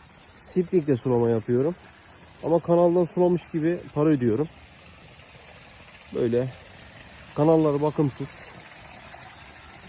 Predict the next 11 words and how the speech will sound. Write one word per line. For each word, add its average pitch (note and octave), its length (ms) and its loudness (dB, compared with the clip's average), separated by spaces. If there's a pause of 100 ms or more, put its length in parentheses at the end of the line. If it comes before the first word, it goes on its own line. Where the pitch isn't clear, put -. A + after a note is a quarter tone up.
(200)
dolu, C3 280 0 (240)
temizlenmemiş B2+ 720 -2
şöyle. G2 400 -10 (1500)
Yani G#2+ 300 -8 (1400)
şu E3+ 100 -10
suyun D#3 500 -4 (100)
gıpta D3+ 480 -2 (500)
zamanında B2+ 640 -2 (3500)
ve A#2+ 140 -6
burası A#2+ 360 -4
böyle. A#2 360 0